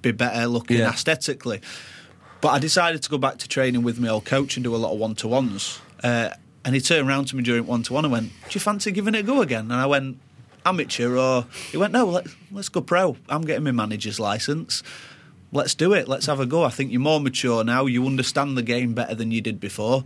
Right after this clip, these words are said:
Speaker 1: Because as a kid, everyone wants to be a world champion.
Speaker 2: Yeah.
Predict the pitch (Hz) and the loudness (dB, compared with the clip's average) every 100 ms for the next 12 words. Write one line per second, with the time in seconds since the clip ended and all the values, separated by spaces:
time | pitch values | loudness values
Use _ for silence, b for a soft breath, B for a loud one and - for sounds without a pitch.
0 | B B B B 120 - 135 160 135 127 | B B B B -2 0 2 2 0 0
1 | 143 127 120 131 123 120 - 123 117 113 | 2 2 2 2 2 0 -2 -2 0 0
2 | 110 139 139 127 110 92 B B 113 101 | 0 0 0 -2 -4 -6 B B -4 -4